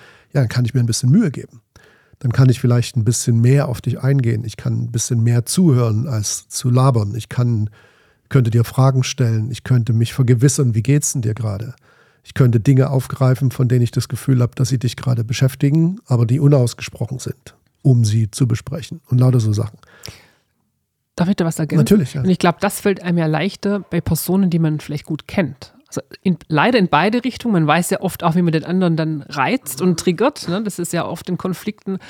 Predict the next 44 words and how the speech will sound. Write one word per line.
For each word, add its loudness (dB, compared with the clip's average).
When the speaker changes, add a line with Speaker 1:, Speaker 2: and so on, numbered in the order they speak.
Speaker 2:
dass -4
man 0
dann -2
vielleicht -8
auch -12
genau 0
darauf -4
hinspielt, -8
weil -6
man -4
weiß, -8
die -8
Person -8
ist -6
da -4
anfällig. -6
Bei 0
Personen, 0
die -2
man 0
nicht -2
kennt. -4
Jetzt -6
nehmen 0
wir 2
mal 0
als -2
Beispiel, -2
du -2
hast -4
neue, -4
neuen 0
Kollegen, 0
neue -2
Kollegin, -2
ne? -4
Wo -4
man -6
vielleicht -10
noch -6
gar -12
nie -2
in -2
einer, -4